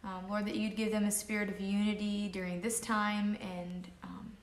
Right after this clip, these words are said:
and ongoing. Lord, we're thankful for, um, that spirit that has been,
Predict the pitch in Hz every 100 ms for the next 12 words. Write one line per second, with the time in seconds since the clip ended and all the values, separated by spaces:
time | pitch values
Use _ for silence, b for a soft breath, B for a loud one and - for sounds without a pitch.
0 | - - - B B - 185 202 202 202
1 | 190 190 196 190 190 190 190 196 190 -
2 | 190 190 - 180 180 180 B B B B
3 | B 190 180 185 - - 196 190 190 190
4 | 175 180 180 190 185 185 180